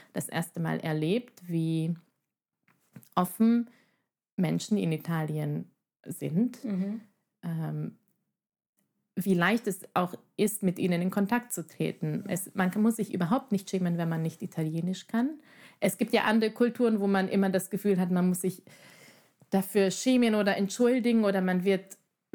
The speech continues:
Speaker 1: es wird als irgendwie nervig empfunden, wenn man nicht in der eigenen Landessprache mit ihnen sprechen kann. Und in Italien reden die Menschen drauf los, auch wenn es offensichtlich ist, dass du sie nicht oder nur wenig verstehst.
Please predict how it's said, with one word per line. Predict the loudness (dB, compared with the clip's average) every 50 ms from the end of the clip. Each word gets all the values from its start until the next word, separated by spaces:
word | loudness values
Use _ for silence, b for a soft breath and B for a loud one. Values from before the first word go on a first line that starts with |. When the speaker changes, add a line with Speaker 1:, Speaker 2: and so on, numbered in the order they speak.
| -2 -2 -2 -2
Speaker 1:
es | -2 -6 -4 -2 -2
wird | -2 0 0
als | 0 -2 -2 -2 -2
irgendwie | -2 0 0 2
nervig | 2 4 4 4 2 2 2 2 2
empfunden, | 2 2 2 2 2 4 4 4 4
wenn | 4 2 2
man | 0 2 2
nicht | 0 -2 -2 -4
in | -2 -2
der | 0 0 0
eigenen | -2 -2 -2 -2 -2 -2 -2 -2
Landessprache | -2 -2 -2 -2 -4 -6 -6 -4 -4 -4 -2 -2 -2 -2 -2 0 -2 -2 -4 -4
mit | -4 -4 -4 -4
ihnen | -4 -4 -4
sprechen | -6 -6 -6 -4 -2 -2 -2 -2
kann. | 0 0 0 0 0
Und | -2 -2 -2
in | -2 -2 -4 -6 -8 -12
Italien | -10 -10 -8 -4 -2 -2 0 0 2 2 2 2 0 0 B B B B B 0
reden | 2 4 4 2
die | 2 2
Menschen | 2 2 0 0 0 0 0 0
drauf | 0 0 0 0 -2 -2
los, | -2 0 0 0 0 -2 -6 -12 b b b b b b b
auch | b -2 0 0 0
wenn | 2 2
es | 2 0 0
offensichtlich | -2 0 2 2 2 2 2 2 2 0 0 0
ist, | 0 -2 -2 -2 -6
dass | -6 -6 -6
du | -6 -6 -4
sie | -2 -2 -2 -2 -4 -6 -10 _ _ _ _ 0
nicht | 2 4 4 4 4 0 -2 -6 -4
oder | -2 0 0 2 2
nur | 0 0 0
wenig | 0 0 0 -2 -4 -4
verstehst. | -4 -6 -6 -4 -2 -2 0 0 0 -2 -6 -12 _